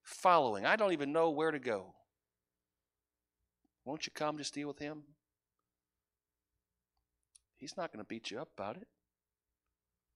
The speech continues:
He's gonna dust you off and pick you up and say, "Come on, let's go again." Maybe you are following him. Are you afar off?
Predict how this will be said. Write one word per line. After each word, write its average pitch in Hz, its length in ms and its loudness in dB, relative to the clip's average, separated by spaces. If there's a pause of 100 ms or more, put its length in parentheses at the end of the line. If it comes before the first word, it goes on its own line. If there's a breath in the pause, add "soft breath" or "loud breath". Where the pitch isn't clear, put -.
(240)
He's - 160 -14
gonna 156 120 -4
dust 147 380 -4
you 170 140 -2
off 214 280 -4
and 117 140 -12
pick - 220 -10
you 180 160 -2
up 247 320 0
and 113 140 -10 (920)
say, - 200 -16
"Come 185 160 -12
on, 196 60 -8
let's 151 140 -10
go 151 160 -4
again." 135 260 -6 (2250)
Maybe 147 240 -4
you 147 140 2
are 147 140 6
following 117 360 -2
him. 120 120 -6
Are 107 60 -4
you 123 140 -8
afar 127 360 -2
off? 101 220 -12